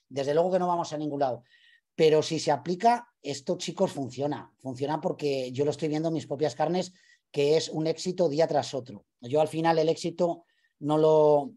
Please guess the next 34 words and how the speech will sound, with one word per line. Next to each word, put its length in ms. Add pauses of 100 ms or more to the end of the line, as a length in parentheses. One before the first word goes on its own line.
(600)
Para 160
mí 100
el 80
éxito 300
no 120
es 60
llegar 280
a 60
un 220
punto 380
final 680 (220)
cuando 320
tenga 300
mi 160
sello 400
súper 300
formado 300
y 100
tal. 160
Para 120
mí 160
el 160
éxito 380
es 80
diario. 500 (220)
Todos 180
los 140
días 200
voy 120
consiguiendo 580
pequeños 340
retos, 300
pequeñas 380
metas 380